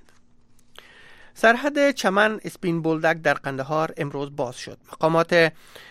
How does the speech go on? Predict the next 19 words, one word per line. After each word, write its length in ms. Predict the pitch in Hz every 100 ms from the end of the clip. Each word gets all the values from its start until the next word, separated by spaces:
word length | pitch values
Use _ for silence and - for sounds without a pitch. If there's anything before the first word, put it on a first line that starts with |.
| -
پاکستانی 480 | 185 170 175 185 190
گفتند 480 | 196 196 247 254 247
که 160 | 233
آنان 480 | 220 170 196 214 175
به 100 | 170
تقاضای 520 | 170 165 156 160 190
مقامات 500 | 196 170 165 170 180 165
افغان 440 | 180 196 240 143 -
آن 120 | 147
سرحد 440 | - 135 - 139
را 120 | 147
بازگشایی 600 | 147 156 156 175 175 156
کردند. 600 | 117 123 123 117 113 - - -
سرحد 480 | - 165 156 160
چمن 360 | 156 165 147 147
اسپین 300 | 143 160 147
بولدک 400 | 127 110 190 220 - - -
یک 180 | 151 151
ماه 220 | 156 147